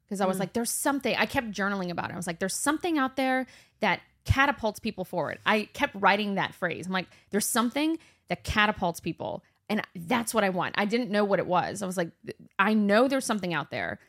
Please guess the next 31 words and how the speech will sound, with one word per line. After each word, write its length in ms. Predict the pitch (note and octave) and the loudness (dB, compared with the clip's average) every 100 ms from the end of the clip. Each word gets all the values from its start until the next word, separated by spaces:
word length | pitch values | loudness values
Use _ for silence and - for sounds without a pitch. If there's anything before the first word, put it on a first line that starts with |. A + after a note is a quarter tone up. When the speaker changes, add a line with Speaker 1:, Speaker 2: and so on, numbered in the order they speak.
| _ | _
Speaker 2:
Got 140 | A3 G3 | -2 0
Speaker 1:
And 100 | F#3+ | 2
Speaker 2:
it. 60 | |
Speaker 1:
I, 220 | - G3 - | 0 -2 0
I 80 | G3+ | 2
was, 160 | G#3+ A3+ | 4 4
like, 120 | A3+ | 0
calling 420 | - - G3 G3+ | -2 -2 0 0
it 80 | F#3 | -2
in. 300 | D#3 E2+ E2+ G3 | -2 -2 -4 -2
Speaker 2:
Now 140 | G#3 | -2
this 120 | A3 | -2
is 80 | A3 | -4
making 280 | A3+ G#3 G#3 | -4 -2 -4
sense. 420 | - G3 F#3+ - | -4 -6 -8 -8
You're 120 | F#3 | -2
Speaker 1:
Yeah. 40 | G3 | 0
Speaker 2:
talking 320 | - F#3 G#3 | 0 -4 -4
normal 260 | G3+ F#3+ E3+ | -6 -6 -8
to 100 | - | -10
me. 220 | C#3+ G#2+ - _ _ | -14 -16 -18 _ _
See? 200 | - A#3+ | -6 -2
Speaker 1:
Oh. 480 | F4 B4 C4 F#3 F#3+ | -2 0 0 -2 -4
Speaker 2:
Yeah, 300 | B3+ F#4+ G#3+ F3 | -4 -4 -8 -8
because 240 | A3+ A#3+ | -6 -4
it, 140 | A3+ F#3+ | -4 -6
people, 420 | C4+ D4+ C#4+ - | -2 0 0 0
because 280 | C4+ C#4+ C#4 | -2 2 4
it's, 260 | C#4 - - - | 2 0 -6 0
that 160 | B3+ | 2
is, 200 | C4 A3 | 2 -4